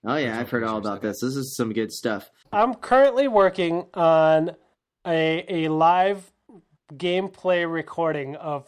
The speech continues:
Speaker 3: a Pokemon game, and all the Pokemon that I catch are gonna be named after professional cyclists. And I'm sure that some of them are gonna die throughout the playing of this game,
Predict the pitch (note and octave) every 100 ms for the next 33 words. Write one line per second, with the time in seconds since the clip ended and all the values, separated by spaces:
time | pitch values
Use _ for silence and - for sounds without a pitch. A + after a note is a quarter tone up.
0 | _ - D3+ C#3 - F3 - G3 F#3 F#3+
1 | G3 G3+ G#3+ A#3+ C4 - _ _ _ _
2 | _ _ - F#3 F3+ F3 F3 _ _ _
3 | F#3 F#3+ A3 A#3 - A#3 G#3+ G3+ F#3+ F#3+
4 | F3+ E3 - F#3 D#3+ - - _ - D#3
5 | E3 E3+ F3 F3+ F#3 D#3 E3+ D#3+ E3+ D#3+
6 | E3 - - D3+ D#3 C#3 F#3+ - C3+ B2
7 | C#3+ D#3 - - _ _ _ _ _ _
8 | _ _ _ _ _ _ F3+ F3 E3+ E3+
9 | E3+ E3+ E3+ - _ _ _ _ _ _
10 | _ _ F#3 F#3+ F#3+ F#3 _ _ _ _
11 | _ _ _ - - - - A#3+ G#3+ F#3
12 | F3+ F3+ F#3 F3+ F#3 F#3+ F#3+ F3 F3+ D#3+
13 | E3+ D#3+ D3 C#3+ - D#3 E3 F3 D#3+ -
14 | E3 D#3+ D3 D3 C#3+ E3 D#3 C#3 C3 A#2+